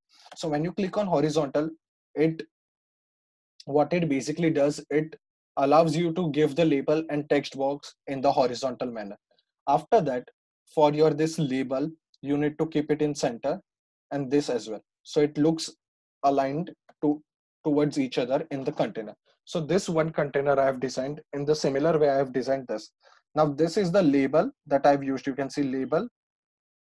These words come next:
The control is the label, and here is the text box. So when I s-, now I want to add in this container,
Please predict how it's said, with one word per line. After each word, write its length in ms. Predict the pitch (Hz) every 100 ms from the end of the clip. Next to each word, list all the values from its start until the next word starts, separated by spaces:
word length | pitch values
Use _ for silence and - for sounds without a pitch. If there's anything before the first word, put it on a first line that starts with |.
| _ _ _
The 140 | 131 139
control 420 | 151 135 151 151
is 120 | 139
the 80 | 147
label, 360 | 135 127 147 - - _ _
and 140 | 143 139
here 260 | 143 165 160
is 140 | 131
the 120 | 123
text 320 | 147 123 - 117
box. 240 | 107 - _
So 180 | -
when 200 | 143 143
I 60 | 156
s-, 160 | 175 -
now 220 | 143 156 190
I 100 | 190
want 260 | 180 156
to 100 | 190
add 220 | 151 147 156
in 160 | 165
this 180 | 147 156
container, 500 | - 135 131 131 160